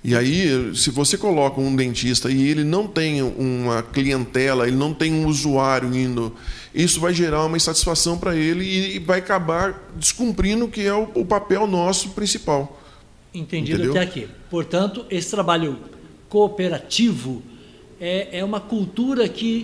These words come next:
Speaker 2: que vem, vem da onde essa cultura de cooperativa? É, ela é nossa, nós importamos essa ideia,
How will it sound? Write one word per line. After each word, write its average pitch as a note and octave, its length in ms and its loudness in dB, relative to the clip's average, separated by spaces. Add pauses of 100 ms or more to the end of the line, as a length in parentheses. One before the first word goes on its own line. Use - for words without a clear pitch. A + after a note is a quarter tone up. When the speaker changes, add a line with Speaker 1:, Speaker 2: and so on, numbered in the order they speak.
(120)
Speaker 2:
que A#3 80 -4
vem, B3+ 300 -4
vem D#4 180 -2
da D#4 160 2
onde A3 360 0
essa D#3+ 200 -4
cultura E3 380 -6
de D3+ 140 -8
cooperativa? D3 1000 -4 (240)
É, F#3 180 -6
ela A3 140 0
é G3 80 2
nossa, G#3 480 -2
nós F#3+ 180 -2
importamos F#3+ 720 0
essa F3+ 280 0
ideia, E3+ 440 2